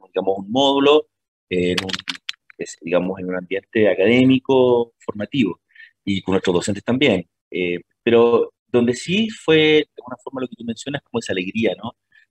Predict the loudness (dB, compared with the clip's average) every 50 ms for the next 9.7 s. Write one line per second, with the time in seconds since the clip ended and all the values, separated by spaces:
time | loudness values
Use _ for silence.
0 | _ _ -6 -6 -4 0 2 2 2 2 0 -4 _ _ -16 -6 -2 0 0 2
1 | 2 0 -2 -2 -2 -2 0 0 0 0 -2 -2 0 0 2 2 0 -2 -2 _
2 | 0 0 0 0 -2 -4 -4 -4 -4 -4 -4 -4 -4 -2 -2 -2 -2 -2 -4 -4
3 | -4 -2 -2 -2 -4 -2 0 0 2 2 2 0 -2 -4 -2 0 0 2 2 2
4 | 2 2 0 0 -2 -2 2 4 4 4 4 4 0 -2 -4 -4 -2 0 2 4
5 | 2 2 2 _ _ _ _ _ _ _ _ _ _ 0 2 2 4 4 4 2
6 | 2 2 0 -2 -6 _ -6 -4 -2 -2 -2 -4 -4 -4 0 4 4 6 6 6
7 | 6 6 6 4 2 -2 -8 _ _ _ _ -20 -14 _ -2 0 2 2 2 0
8 | -4 -6 -6 -4 0 2 2 0 2 0 -2 -2 0 0 0 2 4 4 4 4
9 | 4 2 2 2 0 0 0 -2 0 0 -2 -4 -6 -6